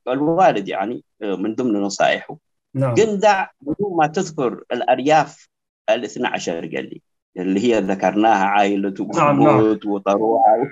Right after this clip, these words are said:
Speaker 1: <laughs>
Speaker 2: عسول.
Speaker 1: حيكون تاريخها ناقص، قال لي، "فلازم تذكر هذه ال-، إيه،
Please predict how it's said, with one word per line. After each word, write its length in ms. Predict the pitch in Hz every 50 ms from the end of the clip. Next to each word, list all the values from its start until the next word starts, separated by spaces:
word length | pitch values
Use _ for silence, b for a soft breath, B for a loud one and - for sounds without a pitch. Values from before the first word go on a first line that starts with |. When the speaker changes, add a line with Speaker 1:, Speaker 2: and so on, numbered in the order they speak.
| -
Speaker 1:
<laughs> 300 | - 120 131 160 - - -
Speaker 2:
عسول. 320 | 123 143 139 - - 160
Speaker 1:
حيكون 560 | 160 - 170 - - 214 233 233 220 208 170 - - - 480 - _ -
تاريخها 760 | - 151 160 170 202 214 190 196 208 208 196 190 190 175 165 156
ناقص، 420 | 170 170 156 160 - - - - 98
قال 120 | 92 80 78
لي، 120 | - - -
"فلازم 460 | - 120 139 165 208 214 208 185 185
تذكر 380 | 160 - 202 190 - - 160 143
هذه 440 | 143 151 156 160 151 147 151 156 143
ال-، 180 | 143 139 - -
إيه، 300 | - 127 151 180 196 202